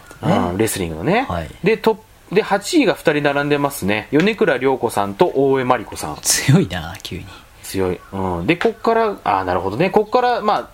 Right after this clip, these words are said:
Speaker 2: 七人、えー、トップセブンですけど、えーと、七位が石田ゆり子さん。
Speaker 1: はい。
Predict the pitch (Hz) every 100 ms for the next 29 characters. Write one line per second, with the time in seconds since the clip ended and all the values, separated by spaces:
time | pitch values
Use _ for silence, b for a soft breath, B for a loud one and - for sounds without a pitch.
0 | - 147 151 143 104 104 - - 101 -
1 | - 127 95 87 82 110 156 165 B B
2 | B - 151 139 156 139 143 170 240 208
3 | 208 196 127 - 170 165 139 101 90 82
4 | 92 92 85